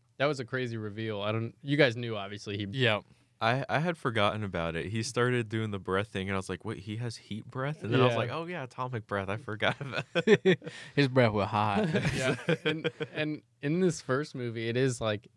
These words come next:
Speaker 1: it is atomic breath. It's not like a laser. It's not like a fire
Speaker 2: Mm-hmm.
Speaker 1: beam. It's
Speaker 3: Yeah,
Speaker 1: like
Speaker 3: it looked, like, kinda like misty
Speaker 1: Yeah, it's, it's
Speaker 3: almost.
Speaker 1: just like he-, radiation heat,
Speaker 2: Yeah.
Speaker 1: basically, it looks like.
Speaker 2: And even that is still speaking on, like, the atomic
Speaker 1: Mm-hmm.
Speaker 2: bombs, which is crazy. I just didn't even think about it.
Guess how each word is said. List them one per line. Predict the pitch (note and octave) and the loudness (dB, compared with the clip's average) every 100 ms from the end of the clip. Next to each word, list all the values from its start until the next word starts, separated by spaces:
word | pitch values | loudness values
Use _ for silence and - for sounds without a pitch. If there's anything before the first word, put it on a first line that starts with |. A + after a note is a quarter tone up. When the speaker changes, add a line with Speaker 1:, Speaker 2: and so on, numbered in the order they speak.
| - | -6
Speaker 1:
it | B2 | 0
is | A#2+ | 0
atomic | A#2 - A2+ A2 G#2+ A2 | 0 0 0 0 0 -2
breath. | A2 F#2+ G2 | -2 -2 -4
It's | G#2+ B2+ | -6 -4
not | A#2+ | -2
like | A#2 A2+ | -2 -2
a | |
laser. | A2 G#2+ G#2+ G#2+ | -2 -2 -2 -4
It's | G2+ | -6
not | A#2 G#2 G2+ | -4 -4 -4
like | A2 | -6
a | |
fire | - G#2+ G2+ G2 G2 G2+ | -4 -2 -2 -2 -4 -4
Speaker 2:
Mm-hmm. | C#3 B2 G#2+ G2 A#2 | -2 -2 -2 -6 -10
Speaker 1:
beam. | G#2+ G#2 | -10 -8
It's | G#2 A#2 | -4 2
Speaker 3:
Yeah, | A2+ F#2+ F2+ | 4 4 -2
Speaker 1:
like | - | -6
Speaker 3:
it | F#2 | -6
looked, | A2 A2 G#2+ | -6 -8 -10
like, | G#2 | -8
kinda | G2+ G2 | -4 -4
like | F2+ E2+ | -4 -4
misty | E2+ F2 - E2 D#2 - | -6 -6 -8 -8 -8 -4
Speaker 1:
Yeah, | C3+ | 0
it's, | B2+ | 0
it's | D#3 | 2
Speaker 3:
almost. | C#3 A#2 | 0 0
Speaker 1:
just | C#3 C#3+ | -4 -2
like | C3 | -2
he-, | C3+ A#2+ | -4 -8
radiation | A2+ A2+ A#2+ A#2 A2 G#2+ - G2+ | -6 -2 0 0 -2 -2 -4 -8
heat, | - G#2 G#2 | -8 -8 -8
Speaker 2:
Yeah. | C3+ C3 A#2+ G#2 | 0 2 4 2
Speaker 1:
basically, | G#2+ G#2+ G2+ | -2 -6 -10
it | G2 | -10
looks | A2 - | -12 -12
like. | G2+ F#2+ G2 | -10 -8 -4
Speaker 2:
And | E3 G3+ | 2 2
even | G#3 C#3 | 4 4
that | F3 A2 | 4 2
is | G2 | -2
still | - C#3 | -2 -2
speaking | - - B2 A#2+ | -2 -2 -2 -2
on, | A2 G2+ | -2 -2
like, | G2+ F#2+ - - _ A#2 | -4 -6 -8 -18 _ -12
the | G#2 G2+ | -8 -8
atomic | A2 A#2+ A2+ A2 | -6 -4 -4 -4
Speaker 1:
Mm-hmm. | |
Speaker 2:
bombs, | A2 B2 A2+ | -2 -2 -4
which | A2 | -4
is | B2 - | -4 -4
crazy. | - C#3 B2+ G#2+ | 2 4 4 0
I | G#2+ | -4
just | A#2 A#2 | -4 -8
didn't | - C3 | -4 -4
even | G#2+ | -4
think | A2 A2 | -4 -4
about | G#2+ G2 G2 | -4 -6 -6
it. | G2 | -8